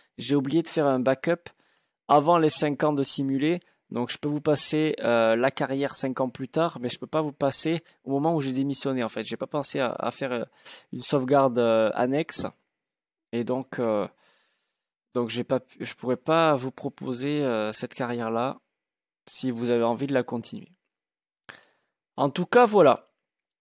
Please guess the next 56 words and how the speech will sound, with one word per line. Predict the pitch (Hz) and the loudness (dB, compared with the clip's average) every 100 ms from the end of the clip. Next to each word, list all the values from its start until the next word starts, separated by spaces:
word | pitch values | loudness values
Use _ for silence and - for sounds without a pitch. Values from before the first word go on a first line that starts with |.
| _ _ _ - - | _ _ _ -12 -2
En | 143 | -2
tout | - 165 | -2 0
cas | 208 196 | 4 4
voilà, | 165 156 156 175 190 - | 4 6 6 6 4 2
euh, | 131 127 | 0 4
ça | - | 4
me | 135 | 2
fait | 147 | 0
un | 180 | -2
peu | 185 | -4
bizarre, | 202 160 156 170 139 | -6 -2 2 2 2
je | 117 | -2
vous | 127 139 | -4 -2
avoue, | 131 151 | -2 -6
de, | 131 120 113 | -6 -4 -4
de | 110 120 | -6 -10
tourner, | - 131 131 147 139 | -10 -6 -4 -4 -2
euh, | 110 | -4
face | - 127 | -2 -2
caméra | - 123 120 120 131 | 0 -2 -2 0 0
et | 120 | -2
tout | - | -4
ça | - | -6
et | - | -6
tout | - | -4
ça. | 147 160 | 0 0
J'ai | 143 | 0
envie | 139 | -2
de | 175 | -4
changer | 143 127 | -4 -4
la | 120 | -6
caméra | 117 113 123 | -6 -6 -6
aussi, | 117 - 147 | -6 -6 -8
elle | 131 | -10
est | |
pas, | - 120 - - _ - - - - | -10 -8 -10 -14 _ -20 -16 -16 -4
elle | 135 | 0
est | 143 | 4
pas | 180 | 4
très | 170 180 | 4 4
stable | - - 180 170 | 4 6 6 6
et | 160 | 2
tout. | - 170 175 170 135 | 0 -4 0 0 0
Si | - | 0
vous | 131 | 2
savez | 143 143 | 2 2
le | 139 | 0
montage | 135 143 151 - | -2 -2 -4 -4
que | |
je | 127 | -6
suis | 135 | -6
en | |
train | 123 127 | -6 -8
de | 120 | -4
faire | 143 | -2
là, | 135 | -2